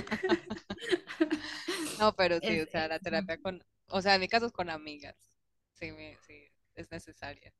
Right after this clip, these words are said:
Speaker 1: bastante. <laughs> Bueno, otra terapia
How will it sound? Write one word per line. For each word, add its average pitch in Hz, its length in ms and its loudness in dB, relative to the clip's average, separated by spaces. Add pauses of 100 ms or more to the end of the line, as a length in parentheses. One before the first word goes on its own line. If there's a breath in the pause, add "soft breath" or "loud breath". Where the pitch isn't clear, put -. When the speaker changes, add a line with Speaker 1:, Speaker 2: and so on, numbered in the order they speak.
(460)
Speaker 1:
bastante. - 520 -12 (260)
<laughs> 214 460 -6 (1700 loud breath)
Bueno, 170 380 4
otra 196 320 4
terapia 233 760 0